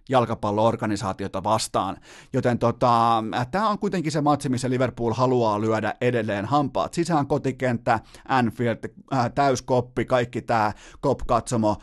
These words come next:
hyvä tunnelma, ikuinen vihollinen vastassa. Tätä ei koskaan kuitenkaan paineta villasella. Siinä on se, mm, onko se nyt neljänkymmenenkahdeksan minuutin junamatka välissä,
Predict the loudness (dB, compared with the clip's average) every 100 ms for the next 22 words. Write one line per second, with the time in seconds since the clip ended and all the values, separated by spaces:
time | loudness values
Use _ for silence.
0 | -12 -20 _ 2 4 2 0 2 2 0
1 | -2 0 -2 0 0 0 0 0 0 -2
2 | 0 0 0 -4 -4 -4 -4 -2 -2 0
3 | -2 0 -2 0 -2 -2 -2 -4 0 0
4 | 2 0 -4 0 0 2 -2 -4 -4 -2
5 | -2 -2 -4 -2 -2 -2 -2 -2 0 0
6 | 0 0 0 0 0 2 2 0 0 0
7 | 2 0 -2 0 2 2 2 -2 -2 2
8 | 4 2 2 2